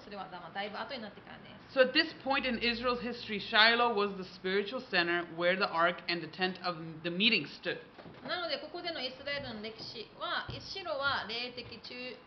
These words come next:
Speaker 1: 霊的中心地であったということ、そして契約の箱が置かれ、会見の天幕がありました。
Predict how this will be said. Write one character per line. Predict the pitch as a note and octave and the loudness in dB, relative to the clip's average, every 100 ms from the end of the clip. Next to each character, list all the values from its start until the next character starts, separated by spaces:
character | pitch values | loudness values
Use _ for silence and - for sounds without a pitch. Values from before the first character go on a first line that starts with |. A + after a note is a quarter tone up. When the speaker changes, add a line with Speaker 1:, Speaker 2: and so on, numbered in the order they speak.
| - - - - - - - - | -20 -20 -20 -20 -16 -14 -14 -12
Speaker 1:
霊 | A3+ A#3+ A#3+ | -8 -8 -8
的 | B3+ - | -10 -12
中 | - C#4 C#4+ | -10 -8 -8
心 | - C#4+ C#4 | -8 -10 -10
地 | G#3+ | -10
で | F#3 | -6
あ | G3 | -6
っ | G3 | -6
た | A3+ G#3 | -8 -8
と | |
い | G3+ | -12
う | F#3+ | -12
こ | G#3 | -12
と、 | G3+ - | -12 -14
そ | A#3 | -18
し | - | -16
て | A3+ | -10
契 | |
約 | B3+ B3+ B3+ | -8 -6 -8
の | B3+ | -10
箱 | B3+ B3+ | -10 -10
が | A#3+ | -8
置 | A#3+ | -8
か | D4+ | -6
れ、 | D#4+ D#4 - | -4 -4 -4
会 | B3+ B3 | -10 -8
見 | C4 | -10
の | B3+ | -8
天 | C#4 C4+ | -10 -10
幕 | B3+ C4 | -12 -10
が | D#4 | -8
あ | G#3+ | -6
り | G3+ | -8
ま | G3 | -10
し | G3 | -14
た。 | - | -14